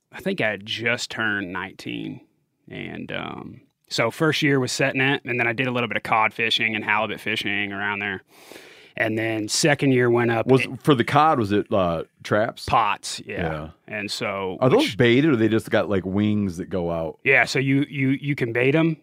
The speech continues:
Speaker 1: and then they have, like, uh, you can long line for 'em, too,
Speaker 2: Yep.
Speaker 1: kinda the same way you do halibut. Like,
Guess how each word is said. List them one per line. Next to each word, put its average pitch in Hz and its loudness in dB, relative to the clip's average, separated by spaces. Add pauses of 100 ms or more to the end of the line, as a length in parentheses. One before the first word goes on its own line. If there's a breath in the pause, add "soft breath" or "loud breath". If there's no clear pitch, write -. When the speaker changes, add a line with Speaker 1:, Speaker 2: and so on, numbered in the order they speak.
(120)
Speaker 1:
and 117 -2
then 117 2
they 110 2
have, 113 4
like, 107 0
uh, 104 2
you 104 -2
can 107 -4
long 110 2
line 120 4
for 127 0
'em, 123 -2
too, 123 0
Speaker 2:
Yep. 117 0
Speaker 1:
kinda 113 0
the 107 -6
same 110 -2
way 107 -2
you 107 -2
do 104 -4
halibut. 110 0
Like, 98 -8